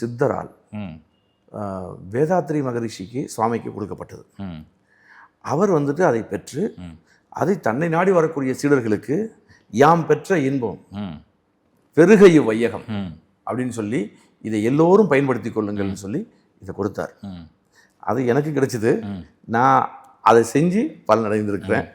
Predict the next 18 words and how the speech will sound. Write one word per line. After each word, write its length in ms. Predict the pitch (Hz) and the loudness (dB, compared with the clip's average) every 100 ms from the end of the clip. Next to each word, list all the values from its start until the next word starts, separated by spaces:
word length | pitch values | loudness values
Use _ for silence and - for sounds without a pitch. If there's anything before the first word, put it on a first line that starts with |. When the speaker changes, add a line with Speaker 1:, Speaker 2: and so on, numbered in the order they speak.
| _ | _
Speaker 2:
ம். 60 | 95 | -18
ம். 240 | 98 85 80 | -16 -16 -6
Speaker 1:
நிறைய 320 | 131 147 139 | 0 2 6
அடைந்திருக்கிறேன்னு 500 | 139 120 104 101 101 | 4 4 -2 -4 -8
வச்சுக்கோங்களேன். 420 | 98 85 71 - | -10 -12 -12 -16
Speaker 2:
ம். 320 | _ _ _ _ | _ _ _ _
Speaker 1:
So, 460 | - 101 123 - - - _ | -4 0 0 -2 -10 -20 _
இதை 640 | 113 120 110 127 233 277 _ _ _ _ _ _ _ | -4 2 2 2 0 -4 _ _ _ _ _ _ _
நீங்களும் 400 | 131 185 185 185 | -4 0 0 0
பெற்றுக்கொள்ளலாம். 580 | 139 98 87 76 - - | -4 -8 -12 -14 -16 -14
Speaker 2:
ம். 600 | 101 90 78 _ _ - | -12 -12 -16 _ _ -2
Speaker 1:
ஏன்னா 280 | 127 185 226 - - - | 0 0 -2 -10 -20 -14
சுவாமி 340 | - 117 147 | 0 2 2
சொல்லிட்டார், 340 | 127 127 127 92 - - | -2 -2 -2 -4 -10 -14
Speaker 2:
ம். 200 | 107 85 - | -12 -12 -6
Speaker 1:
வேதாத்ரி 260 | 107 127 127 | 0 0 0
மகரிஷி 320 | 117 113 110 | -2 -2 -6
சொல்லிட்டார், 320 | 107 95 73 | -6 -6 -8